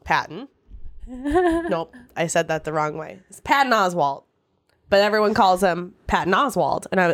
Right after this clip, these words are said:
Speaker 1: I, every time somebody says that, like, "Oh, is he named after the comedian Patton Oswalt?" I'm like,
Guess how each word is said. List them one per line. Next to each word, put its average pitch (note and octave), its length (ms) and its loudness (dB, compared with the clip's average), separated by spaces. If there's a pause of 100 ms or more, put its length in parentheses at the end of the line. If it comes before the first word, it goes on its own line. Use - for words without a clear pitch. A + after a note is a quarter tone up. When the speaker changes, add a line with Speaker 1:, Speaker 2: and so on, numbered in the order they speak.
Speaker 1:
I, F3 120 4
every A3+ 280 2
time A#3+ 180 0
somebody G#3+ 200 2
says F#3+ 180 -2
that, E3 100 -6
like, A3+ 100 -10
"Oh, D#4 100 -2
is B3 80 -4
he A#3+ 80 -4
named A#3+ 200 2
after A#3 240 0
the G#3+ 100 -2
comedian G3+ 480 -2
Patton F3+ 280 -2
Oswalt?" G3 520 0
I'm F#3+ 140 -2
like, E3 240 -8